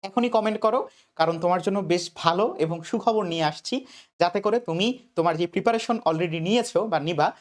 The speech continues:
সেটা যেন আরো বেশি প্রোগ্রেস করতে পারো। So, এখন কমেন্টটা করা শেষ ইনশাল্লাহ।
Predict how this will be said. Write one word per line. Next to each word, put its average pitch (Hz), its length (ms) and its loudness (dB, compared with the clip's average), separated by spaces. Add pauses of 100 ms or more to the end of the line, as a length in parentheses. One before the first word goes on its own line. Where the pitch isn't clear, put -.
(160)
সেটা 170 220 -2
যেন 180 120 0 (160)
আরো 190 220 2
বেশি - 420 -2 (220)
প্রোগ্রেস 165 340 0
করতে 135 220 -2
পারো। 117 220 -2 (440)
So, 175 100 4 (460)
এখন 269 380 0 (120)
কমেন্টটা 190 340 0
করা 185 180 2
শেষ 233 300 0
ইনশাল্লাহ। 214 400 0